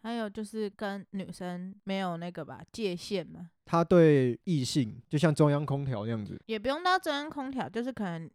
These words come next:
Speaker 1: 多两句，我就会觉得多了。
Speaker 2: 那你有没有曾经有几任会在那个女生像什么网红啊之类的I G或F B底下留言？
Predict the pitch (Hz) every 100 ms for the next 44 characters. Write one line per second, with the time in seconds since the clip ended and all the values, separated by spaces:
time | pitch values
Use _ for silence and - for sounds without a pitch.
0 | - 214 226 220 156 156 - 170 135 -
1 | 147 139 - - - - _ 151 156 156
2 | 170 _ 202 196 151 143 143 131 127 143
3 | 120 104 98 - 120 107 131 123 123 123
4 | 131 120 110 101 - _ 131 120 110 104
5 | 98 - _ 151 139 127 127 180 165 165
6 | 170 170 170 175 170 151 135 117 113 113
7 | 113 _ 135 113 113 120 120 135 135 139
8 | 135 139 151 _ - 143 147 120 110 104
9 | 101 - _ 127 135 135 131 131 139 127
10 | 113 - 123 _ 131 123 107 123 117 98
11 | 101 98